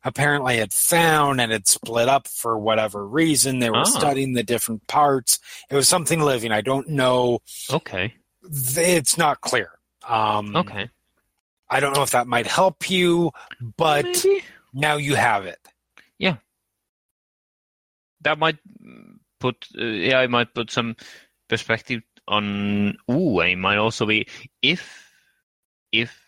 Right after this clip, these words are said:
Speaker 2: there are other factions, uh, hunting for these things, it might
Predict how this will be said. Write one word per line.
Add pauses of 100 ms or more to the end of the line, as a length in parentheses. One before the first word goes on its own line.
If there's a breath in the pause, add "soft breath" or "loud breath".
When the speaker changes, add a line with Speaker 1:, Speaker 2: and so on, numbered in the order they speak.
(600 soft breath)
Speaker 2:
there
are
other
factions,
uh, (640)
hunting
for
these
things,
it
might